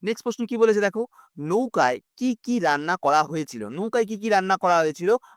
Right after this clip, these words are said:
নৌকায় ভাত আর মাছের ঝোল রান্না হয়েছিল, ঠিক আছে? আচ্ছা, নেক্সট প্রশ্ন কি বলেছে দেখো, কার কাছে মেঘ, জল ও ছায়ার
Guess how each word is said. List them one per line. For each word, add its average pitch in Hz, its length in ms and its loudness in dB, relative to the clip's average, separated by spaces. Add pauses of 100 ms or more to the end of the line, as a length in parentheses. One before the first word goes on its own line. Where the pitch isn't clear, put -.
(140)
নৌকায় 165 400 0 (120)
ভাত 143 300 2 (460)
আর 214 80 2 (340)
মাছের 147 380 0 (120)
ঝোল 127 260 2 (300)
রান্না 175 340 -2
হয়েছিল, 113 340 -8 (380)
ঠিক 220 200 2
আছে? 254 120 -8 (840)
আচ্ছা, - 220 -6 (600)
নেক্সট 220 260 2
প্রশ্ন 247 240 -2
কি 247 120 -2
বলেছে 190 260 4
দেখো, 131 180 -2 (420)
কার 233 220 6 (120)
কাছে 160 280 -2 (380)
মেঘ, 214 300 -2 (400)
জল 143 260 0 (320)
ও - 20 2 (480)
ছায়ার 170 400 2